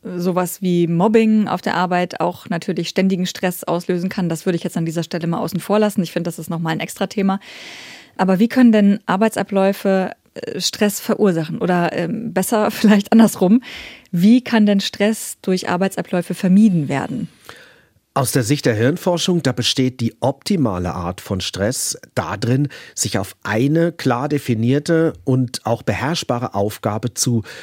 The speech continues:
Speaker 2: konzentrieren. Und dann ist Stress auch nichts Schlechtes eigentlich.
Speaker 1: Mhm.
Speaker 2: Und, äh, viele moderne Arbeitsplätze, aber die lassen genau das nicht mehr zu. Ähm, viele von uns sind einfach in einem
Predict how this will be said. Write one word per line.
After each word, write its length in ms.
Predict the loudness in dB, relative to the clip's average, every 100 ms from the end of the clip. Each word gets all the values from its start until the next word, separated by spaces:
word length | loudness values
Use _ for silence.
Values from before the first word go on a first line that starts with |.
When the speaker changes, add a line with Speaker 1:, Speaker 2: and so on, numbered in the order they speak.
| -14 -4
Speaker 2:
konzentrieren. 840 | -2 0 -2 -2 -2 -2 -2 -6
Und 200 | -10 -12 -6
dann 220 | -4 -4
ist 160 | -4 -4
Stress 480 | -4 -4 -4 -4 -6
auch 240 | -8 -6
nichts 240 | -6 -6
Schlechtes 560 | -6 -2 -2 -2 -6 -6
eigentlich. 480 | -8 -14 -12 -14 -6 -2
Speaker 1:
Mhm. 260 | 0 -2 -6 -18 -8
Speaker 2:
Und, 260 | -2 -2 -2
äh, 100 | -4
viele 340 | -2 0 2 2
moderne 480 | 0 0 0 -2
Arbeitsplätze, 760 | -2 -2 -2 -2 -2 -2 -2 -4 -4
aber 220 | -4 -2
die 100 | 0
lassen 300 | -2 -2 -4
genau 280 | -2 0 -2
das 320 | -2 -4 -2
nicht 200 | -2 0
mehr 160 | -2 -2
zu. 500 | -2 0 2 0 0
Ähm, 440 | 0 0 0 0
viele 320 | -2 -2 -2
von 180 | 0 -2
uns 260 | 0 -2 0
sind 240 | -2 -2 _
einfach 360 | -4 -2 -4 -4
in 160 | 0
einem 140 | 0